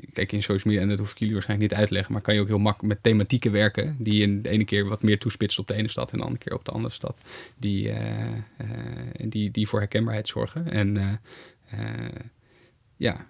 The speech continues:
uiteindelijk ook, eh, een soort van trots opwekken bij de gebruikers. En van, ja, weet je, dit is mijn stad en ik ben blij dat dit, dat dit er is.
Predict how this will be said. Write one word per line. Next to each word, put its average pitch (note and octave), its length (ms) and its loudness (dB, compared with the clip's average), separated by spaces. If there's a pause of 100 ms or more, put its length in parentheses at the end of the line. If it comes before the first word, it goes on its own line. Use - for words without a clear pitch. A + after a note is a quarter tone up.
(120)
uiteindelijk G2 500 0
ook, G#2 280 2
eh, G2+ 160 -2 (180)
een A2 100 0
soort A2 180 6
van A2 140 4
trots - 320 6
opwekken A#2 440 8
bij G#2 160 4
de A2 100 4
gebruikers. A2 480 4
En G#2 180 0
van, A2+ 100 0
ja, G2+ 80 0
weet G2 140 0
je, - 60 -12
dit G2+ 120 -2
is - 60 -8
mijn G2+ 200 2
stad G2+ 300 -2
en A2 240 -4
ik G#2+ 100 -12
ben G2+ 260 -2
blij G2+ 200 2
dat G2+ 180 -4
dit, - 340 -6
dat G2 140 -2
dit B2 160 -4
er A2+ 60 -4
is. C#3 220 -6